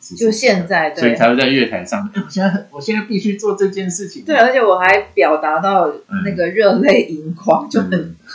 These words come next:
Speaker 1: 对。
Speaker 2: <laughs> 还蛮好笑的，就是，
Speaker 1: 嗯。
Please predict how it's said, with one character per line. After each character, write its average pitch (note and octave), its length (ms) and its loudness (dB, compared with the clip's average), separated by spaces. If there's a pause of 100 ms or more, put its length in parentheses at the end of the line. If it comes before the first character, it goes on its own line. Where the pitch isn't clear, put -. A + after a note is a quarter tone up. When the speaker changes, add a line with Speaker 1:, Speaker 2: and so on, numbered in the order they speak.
(1000)
Speaker 1:
对。 - 200 0 (200)
Speaker 2:
<laughs> - 20 -20
还 F#3 160 0
蛮 G3 260 2
好 E3 180 2
笑 E3+ 300 2
的， D#3+ 100 -2
就 F#3 120 -8
是， G3+ 140 -2
Speaker 1:
嗯。 E3 100 -8